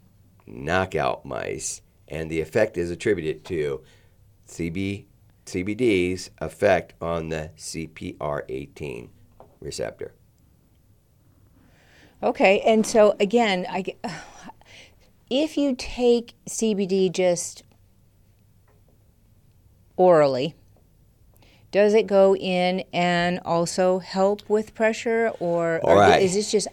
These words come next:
Speaker 2: eye drops?
Speaker 1: So let's, let's, let's have this conversation.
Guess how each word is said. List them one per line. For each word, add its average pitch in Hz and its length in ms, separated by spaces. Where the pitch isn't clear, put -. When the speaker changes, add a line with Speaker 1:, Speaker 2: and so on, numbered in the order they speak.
Speaker 2:
eye 175 480
drops? 143 440
Speaker 1:
So 185 160
let's, 214 300
let's, 202 300
let's 143 200
have 208 200
this 180 140
conversation. 95 680